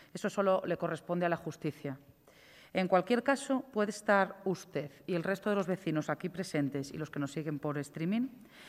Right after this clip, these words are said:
totalmente seguro de que este ayuntamiento es claro, transparente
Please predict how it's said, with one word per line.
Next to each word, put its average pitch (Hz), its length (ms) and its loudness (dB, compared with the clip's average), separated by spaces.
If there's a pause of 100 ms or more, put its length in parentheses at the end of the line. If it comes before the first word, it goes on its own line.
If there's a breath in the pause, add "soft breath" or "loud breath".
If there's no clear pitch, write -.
(180 soft breath)
totalmente 240 640 8
seguro 233 500 0
de 170 180 0
que 214 100 2
este 226 180 2
ayuntamiento 220 580 4
es 233 160 2
claro, 143 460 6 (500 soft breath)
transparente 202 960 6